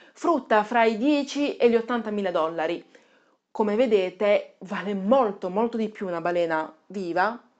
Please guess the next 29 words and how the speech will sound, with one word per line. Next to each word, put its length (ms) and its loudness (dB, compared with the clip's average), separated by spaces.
di 100 -8
una 140 0
balena 300 -2
morta. 520 -8
Il 160 2
problema, 720 4
come 240 2
spesso 320 -4
accade 640 2
quando 220 -2
si 120 -6
tratta 280 -4
di 100 -4
natura, 600 -4
è 120 2
che 100 2
questo 240 0
immenso 480 2
valore 800 4
non 200 2
entra 380 0
nelle 160 -2
tasche 260 -6
del 160 -4
singolo, 640 -2
è 460 -2
un 120 -2
bene 220 2
comune. 600 -4